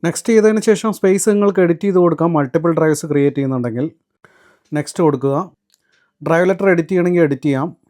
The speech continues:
നെക്സ്റ്റ് കൊടുക്കുന്നു ഞാനിവിടെ. വോളിയം ലേബലൊക്കെ എൻ്റർ ചെയ്യണമെങ്കിൽ എൻ്റർ ചെയ്യാം. ഡ്രൈവ് ക്രിയേറ്റ് ചെയ്യാൻ എത്രയേ ഉള്ളൂ, വളരെ സിമ്പിളാണ്. അപ്പോൾ സി ഡ്രൈവ് മാത്രമുള്ളവർ എത്രയും പെട്ടെന്ന് തന്നെ ഒരു ഡ്രൈവും കൂടി ക്രിയേറ്റ് ചെയ്ത് വെച്ചോ,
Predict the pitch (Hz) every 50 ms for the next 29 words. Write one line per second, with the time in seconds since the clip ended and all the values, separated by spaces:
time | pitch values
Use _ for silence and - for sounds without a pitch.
0 | - 160 143 - - - 165 156 143 123 135 135 135 131 131 131 131 131 127 135
1 | 156 175 - _ _ _ _ _ _ _ - - 143 147 151 156 160 151 147 147
2 | 143 151 156 143 151 147 139 135 139 143 139 143 139 135 135 127 120 120 131 127
3 | 123 131 170 175 _ _ _ _ _ _ _ _ _ - - 151 156 180 196 185
4 | 185 196 196 196 196 196 190 185 185 156 165 165 165 160 151 175 196 - 165 156
5 | 156 156 170 160 - 160 156 151 151 143 139 135 156 196 160 _ _ _ _ _
6 | _ _ _ _ _ _ _ _ _ - 139 - 156 139 - 151 147 143 160 170
7 | 175 180 165 160 156 - 175 175 165 160 165 165 170 185 202 - - 147 - -
8 | 180 180 180 170 165 151 170 165 165 160 160 170 180 185 143 139 147 143 143 139
9 | 135 143 151 151 160 160 147 143 139 139 143 127 139 131 131 131 127 - 143 151